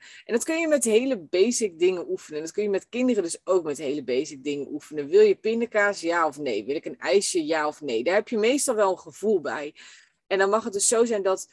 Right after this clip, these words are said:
eh, je hoofd kan daar van alles van vinden. En dat is ook oké. Dat mag er ook zijn. Maar probeer te ervaren het verschil tussen je lijf en je hoofd.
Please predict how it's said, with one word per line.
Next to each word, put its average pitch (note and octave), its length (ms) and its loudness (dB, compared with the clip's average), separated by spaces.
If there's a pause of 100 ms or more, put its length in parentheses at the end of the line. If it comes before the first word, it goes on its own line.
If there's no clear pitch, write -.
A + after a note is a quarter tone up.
(300)
eh, F#3 260 0
je F#3 100 4
hoofd F3+ 380 4
kan G#3+ 180 -2
daar F3+ 180 0
van E3 160 -10
alles A3+ 300 -2
van A#3 160 -6
vinden. G3+ 600 0 (340)
En A3 120 4
dat C#4 200 4
is - 200 -4
ook F3 320 2
oké. - 480 -6
Dat G3 160 -4
mag G#3+ 240 -4
er G3 80 -4
ook F3 240 0
zijn. D3 180 -8
Maar D#3 100 -8
probeer G3 460 2
te - 120 -4
ervaren G#3+ 720 -2
het B3 160 -6
verschil G#3 400 0
tussen G3+ 320 -6
je D#3 200 -2
lijf D3 500 -4
en F#3 220 -8
je D#3 100 -4
hoofd. C3 500 -8